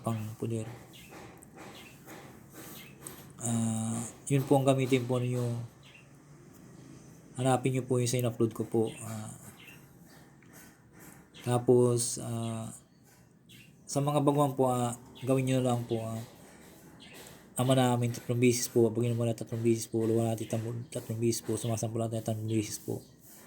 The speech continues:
Tapos, isunod po yung kwan po. Kung gusto po yung manggamot talaga, kung sa mga pamilya nyo po, ito po, kung s-, pam-, ah, sinapian ng mangkukulam na malayo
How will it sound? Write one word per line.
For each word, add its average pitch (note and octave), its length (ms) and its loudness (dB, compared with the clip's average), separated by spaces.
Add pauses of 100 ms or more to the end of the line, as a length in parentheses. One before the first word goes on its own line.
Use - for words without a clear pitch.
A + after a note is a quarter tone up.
(720)
Tapos, A#2+ 320 2
isunod B2 320 0
po B2 160 2
yung A#2+ 480 2
kwan A#2 160 0
po. A#2 320 -2
Kung A#2 160 -6
gusto C3+ 240 0
po C#3+ 80 4
yung C3 160 4
manggamot A#2 480 2 (160)
talaga, A2 480 -2 (1300)
kung A2+ 160 -6
sa A#2 400 4
mga A#2 320 0
pamilya A#2+ 320 2
nyo A#2+ 160 0
po, A#2 480 4
ito A#2+ 160 -4
po, A2+ 320 -2
kung A2+ 200 -6 (200)
s-, - 240 -12 (720)
pam-, A#2+ 320 -2
ah, A2+ 560 2
sinapian A#2+ 480 2
ng A#2 80 2
mangkukulam A#2 640 4 (240)
na A2+ 160 -8 (720)
malayo A#2 320 2